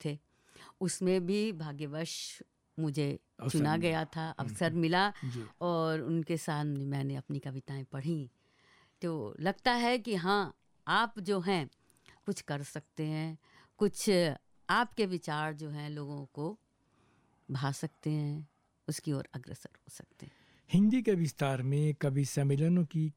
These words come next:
Speaker 2: क्या भूमिका रहती है, थोड़ा सा इस पर हमें बताइए।
Speaker 1: एक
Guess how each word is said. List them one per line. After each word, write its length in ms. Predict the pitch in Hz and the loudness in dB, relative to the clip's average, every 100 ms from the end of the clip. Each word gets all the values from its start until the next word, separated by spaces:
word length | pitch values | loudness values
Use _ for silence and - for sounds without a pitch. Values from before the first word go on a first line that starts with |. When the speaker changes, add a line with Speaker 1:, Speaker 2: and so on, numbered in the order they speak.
| - | -4
Speaker 2:
क्या 200 | 180 160 | 0 0
भूमिका 480 | 123 127 113 104 107 | 0 -2 -4 -6 -8
रहती 420 | - - - 101 | -10 -18 -20 -18
है, 160 | - - - - | -18 -20 -18 -12
थोड़ा 160 | 127 107 | -10 -10
सा 120 | 110 | -14
इस 100 | 107 | -14
पर 180 | 104 98 | -14 -14
हमें 300 | 95 95 104 _ _ - | -14 -16 -20 _ _ -16
बताइए। 480 | 107 - 95 98 110 _ _ _ _ _ _ _ _ _ _ _ _ _ _ _ _ _ 262 | -14 -12 -14 -16 -18 _ _ _ _ _ _ _ _ _ _ _ _ _ _ _ _ _ -4
Speaker 1:
एक 280 | 320 359 | 0 -2